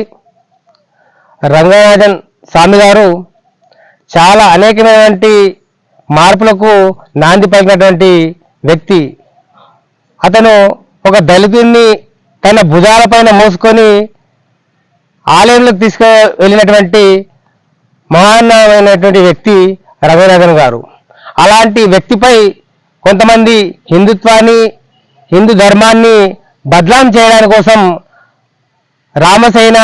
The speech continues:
అని పేరు పెట్టుకొని అతనిపైన దాడి చేయడం జరిగింది. కొంతమంది కావాలని ఈ దాడి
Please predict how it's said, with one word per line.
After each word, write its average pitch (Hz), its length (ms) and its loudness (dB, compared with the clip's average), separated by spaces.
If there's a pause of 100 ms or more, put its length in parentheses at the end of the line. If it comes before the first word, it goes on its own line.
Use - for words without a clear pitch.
అని 214 180 2 (340)
పేరు 214 260 0
పెట్టుకొని 220 460 0 (580)
అతనిపైన 208 440 0 (580)
దాడి 190 220 2
చేయడం 202 280 2
జరిగింది. 196 360 0 (1500)
కొంతమంది 240 520 0 (360)
కావాలని 233 640 2 (1400)
ఈ - 20 0 (140)
దాడి 220 320 0